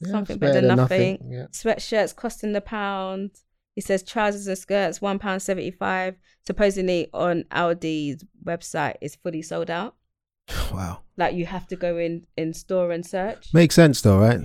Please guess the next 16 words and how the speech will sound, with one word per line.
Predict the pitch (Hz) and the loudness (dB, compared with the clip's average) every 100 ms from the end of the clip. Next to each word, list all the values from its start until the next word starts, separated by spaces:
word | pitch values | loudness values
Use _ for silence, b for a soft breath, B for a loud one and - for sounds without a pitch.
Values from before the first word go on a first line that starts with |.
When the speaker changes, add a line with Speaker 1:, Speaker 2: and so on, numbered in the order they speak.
| 104 _ | -8 _
Speaker 1:
Those | - 120 110 | 10 10 10
that | 117 104 | 4 4
can't | 117 110 | 4 4
afford | 107 110 107 | 2 2 0
the | 104 104 | 2 2
other | 101 95 | 2 -2
ones | 87 117 - _ _ - | -4 -6 -10 _ _ -10
and | 98 | -6
are | 98 98 | -4 -2
allowed | 101 104 - | -2 -4 -4
to | |
buy | 95 101 92 | 0 2 0
it | |
from | - 98 | -2 -4
somewhere | 107 101 95 98 | -2 -4 -2 -4
else. | 110 - | -6 -12